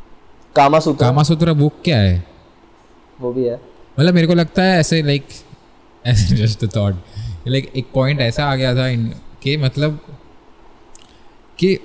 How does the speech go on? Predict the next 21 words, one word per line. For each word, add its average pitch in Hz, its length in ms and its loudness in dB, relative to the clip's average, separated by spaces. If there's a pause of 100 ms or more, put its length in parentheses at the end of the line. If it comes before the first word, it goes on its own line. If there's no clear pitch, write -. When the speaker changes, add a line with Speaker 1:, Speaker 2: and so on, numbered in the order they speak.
(100)
Speaker 2:
सब - 360 -2
sex - 300 -2
करते 117 240 -2
रहते 95 200 0
थे 95 100 2
full 117 220 2
time, 92 200 2
पूरा 135 440 0
दिन। 107 140 2
Speaker 1:
हम्म, 131 240 -4
हम्म। 127 180 -4 (640)
Speaker 2:
और, 127 180 2
like, 156 200 0
they, 160 120 2 (200)
वो 135 100 2
bore 135 280 4
हो 151 100 2
गए 127 140 2
normal 113 640 2
sex - 380 -4
से, 95 260 -2